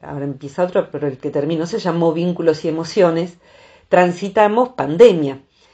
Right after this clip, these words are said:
Eh, hay gente de quince países, en ese país, en ese curso había unos quince países, dieciséis países, y es la primera vez, todos los cursos de este año,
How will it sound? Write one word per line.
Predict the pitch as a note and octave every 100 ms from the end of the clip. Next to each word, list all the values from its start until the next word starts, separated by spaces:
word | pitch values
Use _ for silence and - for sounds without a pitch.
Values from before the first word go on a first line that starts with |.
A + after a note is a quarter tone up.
| _ _ _
Eh, | - D3+ D3
hay | D#3 E3
gente | - F3 F#3 F3
de | D#3
quince | D3 F3 F3 F3
países, | D#3+ F3 G#3 A#3 G#3+ -
en | E3
ese | E3+ F3
país, | E3 F3+ -
en | E3
ese | F#3+ F#3+ G3+
curso | G#3+ -
había | F#3 E3+ E3+
unos | D#3 -
quince | - F3+ F3+ F3
países, | D#3+ F3+ F3+ D#3+
dieciséis | C#3+ C#3 F3+ E3+
países, | F3+ F3 F#3 - F3+ - _ - - _ - _ F#3
y | F#3+
es | G#3+ A3+
la | A#3+ -
primera | G3 G3 G#3+ G3
vez, | C4 A#3 A#3
todos | G#3+
los | G3+ F3
cursos | F3 F3 F3+
de | F#3
este | F3+ F#3 F3
año, | F3+ G#3 A#3+